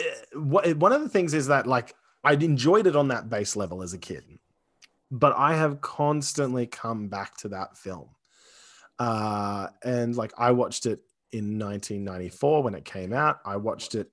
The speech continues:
every time that it was on free, free T V. I watched it,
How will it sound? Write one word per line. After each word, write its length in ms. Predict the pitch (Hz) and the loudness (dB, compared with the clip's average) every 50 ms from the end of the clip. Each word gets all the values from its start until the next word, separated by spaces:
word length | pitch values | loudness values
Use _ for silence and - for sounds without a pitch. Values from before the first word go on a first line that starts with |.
| _ | _
every 280 | - 120 123 117 120 117 | -2 -2 0 0 0 -2
time 360 | 113 - - 117 113 110 113 | -2 -2 -2 -2 -2 -2 -2
that 100 | 110 107 | -2 -2
it 100 | 107 98 | -2 -4
was 140 | 80 110 110 | -4 -4 -4
on 420 | 110 104 104 101 101 101 98 95 - _ _ _ _ _ _ _ _ | -4 -4 -4 -4 -4 -6 -6 -8 -10 _ _ _ _ _ _ _ _
free, 500 | - - - 127 120 120 117 113 117 - - 120 _ _ - 110 | -16 -6 -2 0 2 2 2 0 -4 -10 -14 -20 _ _ -18 -16
free 280 | - - - 123 117 113 | -12 -6 -4 -2 -2 -2
T 240 | - - 117 110 107 | -4 -4 -4 -4 -2
V. 360 | 107 131 180 220 233 247 247 _ _ - - - - - - - - | 0 2 2 2 2 -2 -4 _ _ -20 -20 -20 -20 -20 -20 -12 -6
I 140 | - 120 123 | -2 0 2
watched 440 | 123 120 127 120 - - - - 135 | 2 2 0 -2 -2 -4 -4 -2 0
it, 180 | 120 117 113 | 0 0 -2